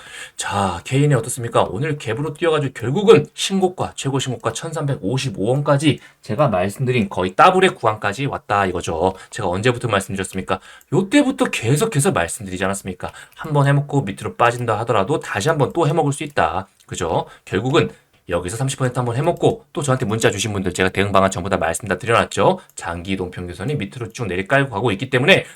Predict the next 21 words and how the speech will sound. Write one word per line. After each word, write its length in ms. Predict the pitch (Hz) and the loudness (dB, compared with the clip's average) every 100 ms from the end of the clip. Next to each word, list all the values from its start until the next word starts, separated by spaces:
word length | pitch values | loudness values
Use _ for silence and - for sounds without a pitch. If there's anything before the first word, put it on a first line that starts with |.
| - | -4
절대 280 | 113 123 | 0 4
이 180 | 190 92 | 4 2
밑으로 380 | 95 - 120 117 | -4 -6 -6 0
빠지긴 280 | 107 101 113 | 0 0 -4
힘들 240 | 127 139 | -2 -2
것이다. 380 | 139 107 - 101 - - | 0 0 2 0 -2 -6
다시 240 | - 92 | -4 -2
한번 220 | 110 120 | 0 -2
지지저항 360 | - 98 110 104 | -2 0 2 2
받아준다면 760 | 92 92 - 98 95 131 202 - _ | 0 -2 -2 0 4 4 4 0 _
올라가길 420 | - 92 101 98 101 | -2 0 2 -2 -2
기다려라 500 | 101 92 120 - - | 2 6 6 4 0
라고 160 | 98 92 | -6 -2
말씀드렸고 800 | 87 - 92 107 110 92 95 143 | -2 -2 -6 -4 -2 2 2 2
추가적으로 480 | - 135 120 110 107 | 0 -2 0 -2 -4
이 180 | 98 | -4
반등도 500 | 98 92 92 95 196 196 - | -4 -6 -4 4 4 2 -12
크게 240 | - 151 | -6 -2
드실 220 | 147 104 110 | -2 -2 -8
수 100 | 92 | -10
있었다. 340 | 90 - - | -10 -10 -12